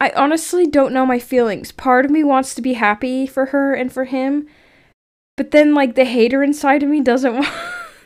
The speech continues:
doesn't want them to be together for an unknown reason. I literally have no other, I have no reason. I honestly think they'd be cute together.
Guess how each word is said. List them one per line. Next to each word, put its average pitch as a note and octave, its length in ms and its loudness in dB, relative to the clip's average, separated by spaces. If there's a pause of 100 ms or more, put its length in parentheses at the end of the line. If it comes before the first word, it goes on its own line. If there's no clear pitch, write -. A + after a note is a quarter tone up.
(260)
doesn't - 400 -8
want D4 320 -2
them C#4+ 180 -2
to C4+ 80 -4
be A#3+ 260 -6
together C#4+ 420 -2 (440)
for C#4+ 440 2
an C#4+ 220 0 (140)
unknown E4 520 2
reason. B3 460 0
I C4 300 0
literally C#4+ 340 2
have D4 240 0
no B3+ 320 0
other, B3 400 0
I A3 60 -2
have A#3+ 240 -2
no A3 200 0
reason. F3 540 -4 (240)
I A3+ 120 -4
honestly C#4 340 0
think B3+ 240 -4
they'd A3 180 2
be G#3+ 80 -10
cute - 240 -8
together. C3+ 460 -10